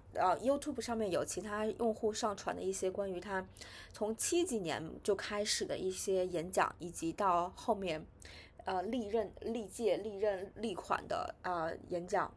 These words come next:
我都有，呃，陆陆续续在追，现在已经追到二零零九年这个年度了吧。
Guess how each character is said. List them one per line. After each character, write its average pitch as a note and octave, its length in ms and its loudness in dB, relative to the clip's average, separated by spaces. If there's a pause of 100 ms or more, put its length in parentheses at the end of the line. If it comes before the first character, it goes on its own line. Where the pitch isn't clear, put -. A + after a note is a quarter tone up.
(140)
我 F3 100 -8
都 G3+ 240 2
有， - 380 0
呃， F3+ 260 0 (120)
陆 G#3 160 0
陆 F#3+ 100 -2
续 G3+ 160 -6
续 G3 120 -6
在 F#3+ 180 0
追， G3 280 2
现 A3+ 160 -2
在 G#3+ 60 0
已 F3 80 -4
经 F#3 180 -4
追 G3 160 0
到 F#3+ 260 4 (1160)
二 G#3 180 4
零 F#3+ 340 2
零 F#3+ 320 2
九 - 280 4
年 - 260 -8
这 G#3+ 100 0
个 F#3 120 4
年 E3 240 -6
度 F#3+ 140 4
了 - 120 2
吧。 D#3+ 320 2